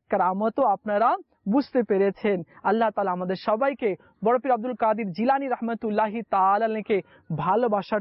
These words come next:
তৌফিক দান করুক, আর তার প্রেমে মৃত্যুবরণ করার আল্লাহ তৌফিক দান করুক। কেননা যে গসে পাক রহমতুল্লাহি তাআলা আলাইহিকে ভালোবাসবে, ওলি আল্লাহকে ভালোবাসবে,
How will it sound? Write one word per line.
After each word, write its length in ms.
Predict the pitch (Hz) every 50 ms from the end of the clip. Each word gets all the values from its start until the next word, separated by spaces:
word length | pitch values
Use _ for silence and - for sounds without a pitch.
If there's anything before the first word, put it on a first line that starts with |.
| - -
তৌফিক 420 | 190 180 175 - 277 294 240 220
দান 240 | 233 220 214 220 202
করুক, 340 | - 214 196 196 185 175 - _ _ _ _ -
আর 140 | 220 226 240 226 -
তার 200 | 240 240 240 233
প্রেমে 480 | - - 240 269 302 311 320 294 233 202
মৃত্যুবরণ 720 | 180 185 233 302 254 _ - 320 233 226 208 220 220 226
করার 300 | 208 226 214 214 208 202
আল্লাহ 260 | - 180 190 202 196 190 -
তৌফিক 380 | - 160 165 - - 311 285 233
দান 260 | 226 226 214 214 208
করুক। 300 | - 214 196 196 180 165 _ _ _ _ -
কেননা 300 | 240 226 240 240 240 233
যে 140 | 202 233 220
গসে 300 | 190 214 185 - - 226
পাক 520 | - - 233 254 302 320 - _ _ -
রহমতুল্লাহি 680 | - 226 226 233 233 214 - 240 226 233 240 240 240 233
তাআলা 200 | - 208 196 202
আলাইহিকে 320 | 220 214 214 208 240 226
ভালোবাসবে, 840 | 196 175 185 196 220 247 240 220 214 208 196 - 208 220 220 190 - - - - _ -
ওলি 260 | 208 240 247 262 240
আল্লাহকে 460 | 208 220 254 320 349 359 - 277 247
ভালোবাসবে, 840 | 202 202 202 214 220 226 208 208 202 202 196 - 220 240 233 202